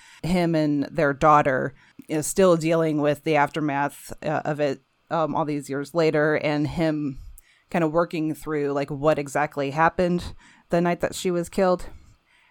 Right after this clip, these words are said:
Because, uh, the person that killed her made it look like a suicide. It was, what happened was that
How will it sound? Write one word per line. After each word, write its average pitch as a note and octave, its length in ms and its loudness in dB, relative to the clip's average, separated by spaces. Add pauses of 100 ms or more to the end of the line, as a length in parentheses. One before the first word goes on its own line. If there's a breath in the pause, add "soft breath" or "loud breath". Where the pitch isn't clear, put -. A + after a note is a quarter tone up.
(100)
Because, G#3+ 360 6
uh, E3 320 6 (400 soft breath)
the F3+ 80 -2
person G3 240 0
that D#3+ 80 -6
killed E3+ 220 -4
her E3+ 60 -4
made E3 160 -4
it D3+ 40 -4
look D#3 160 -6
like C#3+ 100 -12
a D3+ 40 -12
suicide. D#3 440 2
It D#3+ 120 0
was, D3+ 300 -2
what E3 200 2
happened D#3+ 480 4
was C#3+ 420 0
that B2+ 220 0